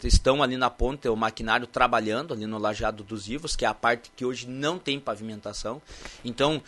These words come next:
está ali, então, eles estão trabalhando pra fazer o encaixe do, da rodovia na ponte existente, né?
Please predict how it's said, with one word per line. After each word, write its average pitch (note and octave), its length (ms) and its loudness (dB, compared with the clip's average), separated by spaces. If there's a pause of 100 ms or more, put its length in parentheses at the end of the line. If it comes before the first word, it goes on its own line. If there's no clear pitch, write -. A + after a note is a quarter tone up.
(200)
está B2+ 360 6
ali, C3+ 200 4
então, C3+ 300 0
eles C3+ 140 0
estão C#3 180 2
trabalhando C3 420 2
pra C3+ 140 0
fazer C3 220 0
o C3+ 80 0
encaixe C3+ 720 2 (260)
do, B2 440 2
da B2 180 6
rodovia C3 800 2
na C3+ 260 2
ponte D3+ 640 4
existente, C3 800 -2
né? A2+ 240 -4